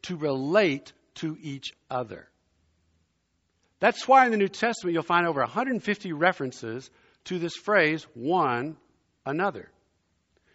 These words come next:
We are to live in community. When we live in authentic community the way God created us to do,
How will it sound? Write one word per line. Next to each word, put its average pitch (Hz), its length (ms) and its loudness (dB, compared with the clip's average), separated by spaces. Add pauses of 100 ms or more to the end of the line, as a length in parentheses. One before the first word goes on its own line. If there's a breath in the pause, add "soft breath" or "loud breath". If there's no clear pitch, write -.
(220)
We 214 160 4
are 226 100 8
to 202 240 -2
live 170 720 4
in 175 400 2 (180)
community. 196 640 -2 (220 soft breath)
When 214 200 2
we 208 160 4
live 240 540 8
in 190 140 2
authentic 269 600 0
community 202 520 -2
the 175 80 0
way 151 140 0
God 185 460 4
created 220 320 -2
us 139 140 -4
to 139 120 -12
do, 139 420 -2